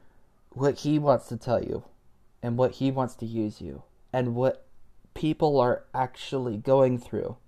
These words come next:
as opposed to what C N N or Fox News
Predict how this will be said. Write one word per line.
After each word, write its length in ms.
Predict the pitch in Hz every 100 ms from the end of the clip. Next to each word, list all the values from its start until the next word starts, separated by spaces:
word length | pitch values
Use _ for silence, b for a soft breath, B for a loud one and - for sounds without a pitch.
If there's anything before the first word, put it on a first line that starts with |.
| b b b b b -
as 180 | 139
opposed 540 | 135 - 151 151 156 -
to 80 | 135
what 240 | 135 135
C 280 | - 147 139
N 140 | 127
N 140 | 123 123
or 100 | 120
Fox 380 | 123 113 -
News 400 | 117 117 117 117